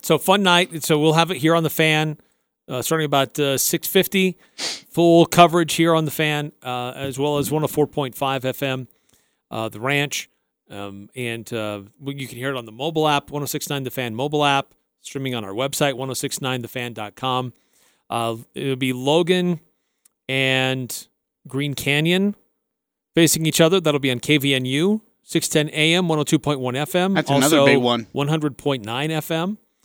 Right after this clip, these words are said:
Speaker 1: And then Mountain Crest at Bear River. Two teams really searching for some help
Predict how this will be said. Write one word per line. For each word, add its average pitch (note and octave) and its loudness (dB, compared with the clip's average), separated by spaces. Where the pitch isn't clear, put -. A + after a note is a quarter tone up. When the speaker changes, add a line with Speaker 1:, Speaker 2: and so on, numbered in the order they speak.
Speaker 1:
And D#3 -2
then E3 0
Mountain F3+ 2
Crest F#3 4
at C#3+ 0
Bear E3 6
River. D#3 4
Two G3 -2
teams F#3 0
really F#3 0
searching F3+ 2
for D3+ 2
some C#3 -6
help D3 2